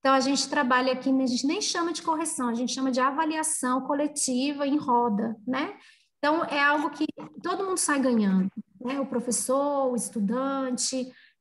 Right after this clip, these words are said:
e, ou cursista, né? Algo que tá, estamos todos em processo de aprendizado,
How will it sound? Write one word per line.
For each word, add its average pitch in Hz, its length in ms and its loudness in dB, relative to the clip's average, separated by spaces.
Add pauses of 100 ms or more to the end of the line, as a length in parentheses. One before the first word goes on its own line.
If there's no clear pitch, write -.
e, 247 240 2
ou 220 140 4
cursista, 262 1160 0
né? 262 240 4
Algo 277 280 6
que 320 120 0
tá, 302 180 2
estamos 302 500 2
todos 392 420 2
em 320 140 4
processo 277 600 0
de 277 140 2
aprendizado, 220 920 0